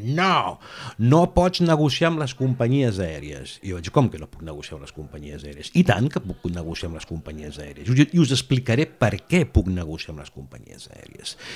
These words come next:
I a força de repetir-ho, i a força de, d'argumentar-ho, finalment ho vaig aconseguir, no? Doncs aquesta és la meva estratègia vital. D'acord? Jo crec que hem d'assolir un marc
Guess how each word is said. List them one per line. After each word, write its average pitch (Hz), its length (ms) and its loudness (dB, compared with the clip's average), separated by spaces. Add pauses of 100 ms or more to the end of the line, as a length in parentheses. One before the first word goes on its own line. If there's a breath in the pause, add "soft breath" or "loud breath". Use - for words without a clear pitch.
(380 loud breath)
I 123 80 8
a 113 80 6
força 196 500 4
de 123 140 4
repetir-ho, 98 600 2 (420 loud breath)
i 101 160 -2
a - 20 -10
força 160 460 4
de, 123 320 6
d'argumentar-ho, 107 1400 0
finalment 113 480 2
ho 98 80 0
vaig 90 160 -6
aconseguir, - 680 -16
no? 131 120 -6 (380 loud breath)
Doncs 104 180 2
aquesta 113 260 -6
és 127 100 -8
la 107 40 -4
meva 95 180 -2
estratègia 78 460 -14
vital. - 320 -20 (840)
D'acord? 104 420 -12
Jo 98 160 -4
crec 104 300 0
que 104 100 4
hem 110 140 4
d'assolir 110 480 2 (180)
un 98 480 -2
marc 123 600 -2